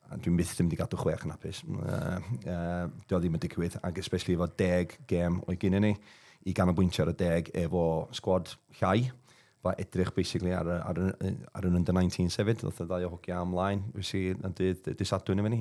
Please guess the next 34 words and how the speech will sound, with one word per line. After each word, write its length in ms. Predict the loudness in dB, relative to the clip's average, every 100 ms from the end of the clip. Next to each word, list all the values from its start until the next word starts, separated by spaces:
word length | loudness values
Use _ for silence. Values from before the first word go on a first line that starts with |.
| -4
i, 160 | -6 -6
yy, 260 | -6 -12 -14 -14
fel 240 | -4 -2 -2
edrych 360 | -6 -6 -4 2
fel 160 | 2
datblygiad. 640 | 2 -2 -2 0 2 2 0 -16 -20 -20 -20 _ -10
Yy, 60 | -6
a 640 | -4 -2 -2 -2 -4 -6
chwarae 220 | -4 -4 0
teg 240 | -2 -2
i'r 80 | 0
ddau, 320 | 2 2 0 -2 _ _ _ -6
ma'r, 320 | 0 0 0
ma'r 160 | 0 0
ddau, 300 | 0 0 -2 -6
wel, 220 | -8 -4
ma' 80 | -2
'na 80 | 2
bedwar 400 | 0 2 4 6
o'n 60 | 4
nhw 80 |
wedi 100 | 2
bod 140 | 2 2
yn 160 | 2
ymarfer 400 | 2 2 2 2
efo 80 | 2
ni 140 | 0 0
since, 320 | -2 -4 -10 -16
since 400 | -8 -6 -6 -14 _ _ -20 -20 -20 _
dwi 180 | 0 2
'di 100 | 4
bod 140 | 2
yma. 160 | 2 0 -6 -20 -20 -20 _
Yy, 180 | -6